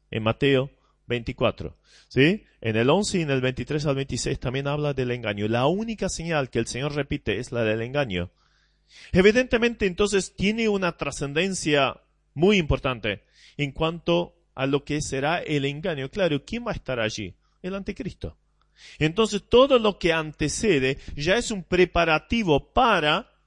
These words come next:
la venida de este engañador número uno. Anticristo significa no solo en contra de Cristo, sino en lugar de Cristo. O sea, va a tomar el lugar de Cristo. Tremendo engañador. Si la gente lo va a creer,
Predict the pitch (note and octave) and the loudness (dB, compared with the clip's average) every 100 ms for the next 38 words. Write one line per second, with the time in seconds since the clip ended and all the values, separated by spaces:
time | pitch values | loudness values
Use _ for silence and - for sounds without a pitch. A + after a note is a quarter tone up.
0 | _ - D3+ D#3 D3+ E3 F#3 G3 E3 D#3 | _ -4 4 4 4 0 2 2 2 -4
1 | - E3 E3+ - D3 C#3+ C#3+ C#3+ D#3 E3 | 0 2 2 -4 -6 -4 -2 0 0 0
2 | D#3+ E3 D#3 C#3+ C#3+ C#3 A2 G2 _ - | -2 -2 2 4 2 0 -2 -2 _ -20
3 | - - G#3 G3+ G3+ F#3+ F#3+ - F3+ F3 | -10 0 0 0 -4 -2 -4 -2 -4 -4
4 | D#3+ D#3 F3 - F#3+ G3 _ _ - A#3 | -6 -6 -4 2 2 2 _ _ -6 -6
5 | - G3+ G3+ G3 - D3+ C#3 - G#3 B2+ | -2 0 2 0 -2 -6 -6 -8 -4 -4
6 | A#2+ C3 - C#3+ D#3 D3+ D3 C3+ D3+ G#3 | -2 -8 -6 -8 -6 -6 -6 -8 -4 -6
7 | B2 G2+ - F#2+ - E2 - _ _ _ | -4 -10 -8 -12 -10 -12 -12 _ _ _
8 | - D#3+ E3+ G3 F3+ G3 A3 D3 A#2 A2 | -4 2 2 2 -2 -2 -2 -2 0 0
9 | A2 G#2+ G2+ F2 - _ _ _ - A2+ | -2 -6 -10 -10 -14 _ _ _ -4 -2
10 | A2 B2+ B2+ A#2+ B2 D3 C#3 G#2+ - A2+ | -2 -4 -2 -2 0 2 2 0 -4 -6
11 | - A2 C#3 C#3+ A#2 A#2 A#2+ A#2+ C3 C3+ | -4 -8 -8 -4 -2 2 2 2 2 2
12 | - | 2